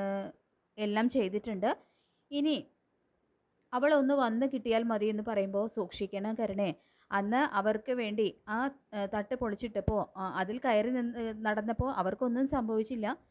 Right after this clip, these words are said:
പക്ഷേ അതിൽ നടന്നപ്പോഴാണ്, ആ, അമ്മാവൻ, ആ, നട്ടെല്ല്, ആ, താഴെ വീണ് അമ്മാവൻ്റെ നട്ടെല്ല്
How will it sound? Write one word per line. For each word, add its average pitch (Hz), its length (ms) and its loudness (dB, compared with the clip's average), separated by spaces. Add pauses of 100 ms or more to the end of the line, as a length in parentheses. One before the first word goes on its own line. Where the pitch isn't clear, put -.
(520)
പക്ഷേ 285 440 -2 (1200)
അതിൽ 233 300 2
നടന്നപ്പോഴാണ്, 233 920 2
ആ, 214 40 -2 (180)
അമ്മാവൻ, 208 580 2 (160)
ആ, 208 100 -4
നട്ടെല്ല്, 208 480 0 (100)
ആ, 196 240 0 (560)
താഴെ 226 280 4
വീണ് 226 200 2
അമ്മാവൻ്റെ 202 540 0
നട്ടെല്ല് 214 400 0